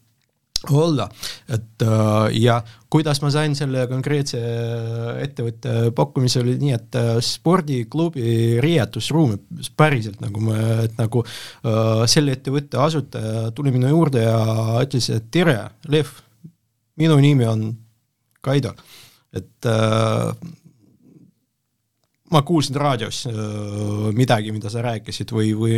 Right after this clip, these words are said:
ma ei mäleta nüüd, äh, täpselt või meil on palju tuttavaid, äh, aga ühesõnaga, jaa, nagu, et, äh, ta tuli ise ja ütles, et ma tean, et sa oled see startup,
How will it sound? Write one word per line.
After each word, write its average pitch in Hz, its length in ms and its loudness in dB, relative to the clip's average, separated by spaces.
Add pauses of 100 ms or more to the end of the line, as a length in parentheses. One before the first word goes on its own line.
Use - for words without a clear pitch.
(220)
ma 147 140 4
ei 139 80 4
mäleta 120 260 -2
nüüd, 110 320 -6
äh, 107 220 2 (180)
täpselt 147 400 0
või 107 480 -2
meil 113 540 -2
on 117 100 0
palju 123 240 4
tuttavaid, 107 640 0
äh, 110 320 0 (320)
aga 120 240 4
ühesõnaga, 139 400 0
jaa, 143 160 -2
nagu, 113 320 -6
et, 113 160 -10
äh, 117 240 2
ta 120 160 -6
tuli 147 160 2
ise 139 220 2
ja 110 100 2
ütles, 110 240 -6
et 113 240 -8
ma 113 160 -4
tean, 127 160 2
et 110 80 -2
sa 113 160 -4
oled 101 160 -6
see 107 240 -2
startup, 127 480 -2